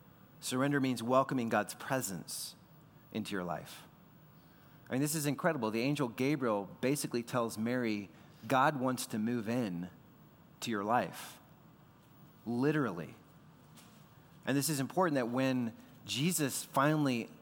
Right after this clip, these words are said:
arrives, when the Messiah finally arrives, he is not a mental construct or a concept to believe.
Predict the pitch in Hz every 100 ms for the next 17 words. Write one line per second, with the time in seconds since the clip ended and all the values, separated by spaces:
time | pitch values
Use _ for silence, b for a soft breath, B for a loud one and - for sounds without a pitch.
0 | - - 113 104 135 131 76 76 - -
1 | - 127 120 117 113 - 156 180 117 -
2 | 143 147 131 113 107 107 123 143 104 95
3 | - B B B B - 147 131 147 165
4 | 185 - - 127 123 113 107 - - 117
5 | 131 165 156 123 - 135 139 135 - 107
6 | - - 110 101 - - - 156 156 -
7 | 92 - - B B B B - - 113
8 | 110 135 123 82 - -